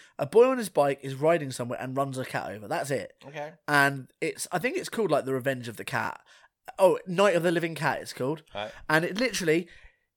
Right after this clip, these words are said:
Speaker 1: it, this dead cat haunts him for, like, nights. And the scariest thing is he's, he's running away from it. You have this screeching of this dead cat, and then you see its face flash up in the moon. Now I was done. I was
Speaker 2: Okay.
Speaker 1: done.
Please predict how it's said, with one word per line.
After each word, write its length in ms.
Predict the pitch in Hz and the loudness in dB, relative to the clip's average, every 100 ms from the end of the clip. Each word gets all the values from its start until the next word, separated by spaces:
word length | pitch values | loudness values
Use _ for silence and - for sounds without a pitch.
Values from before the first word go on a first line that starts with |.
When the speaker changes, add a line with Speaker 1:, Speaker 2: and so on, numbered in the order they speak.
| - | 0
Speaker 1:
it, 220 | 214 - _ | 0 0 _
this 260 | 180 226 - | -2 0 -2
dead 500 | 156 - 240 220 - | -8 2 2 2 -4
cat 300 | - 311 - | -8 -8 -10
haunts 460 | - 233 277 170 | -2 -2 -2 -6
him 160 | 139 123 | -8 -8
for, 120 | 151 | -4
like, 260 | 151 156 156 | 0 -2 -4
nights. 680 | 160 170 202 120 - - - _ - - | -4 -2 -2 -6 -8 -10 -10 _ -12 -4
And 160 | 175 | -2
the 60 | 175 | 0
scariest 380 | - 254 247 226 | -4 -2 -4 -4
thing 120 | 220 | -6
is 100 | 143 | -6
he's, 180 | 165 151 | -8 -8
he's 280 | 156 170 151 | -8 -6 -4
running 180 | 208 | -2
away 120 | 208 147 | -2 -2
from 140 | 131 | -4
it. 60 | 117 | -10
You 40 | |
have 120 | 135 | -8
this 120 | 139 - | -6 -6
screeching 520 | - - 220 160 160 | -8 -8 -10 -8 -10
of 80 | 151 | -10
this 100 | 151 | -4
dead 240 | 156 139 | -6 -4
cat, 260 | - 135 - - - | -4 -4 -6 -16 -4
and 80 | 165 | -2
then 80 | 247 | 0
you 60 | |
see 140 | 220 226 | -2 -6
its 80 | |
face 240 | - 220 - | 0 -2 0
flash 200 | 160 170 | -2 -2
up 120 | 160 | -4
in 60 | 151 | -6
the 60 | |
moon. 360 | 151 156 120 110 - | -2 0 0 -4 -10
Now 140 | 139 | -6
I 40 | 123 | -6
was 80 | |
done. 280 | - 151 120 - - - 113 | -4 -4 -4 -14 -20 -20 -18
I 140 | 135 | -8
was 80 | 147 | -6
Speaker 2:
Okay. 100 | 113 | 2
Speaker 1:
done. 400 | 196 190 120 113 | 4 4 0 -10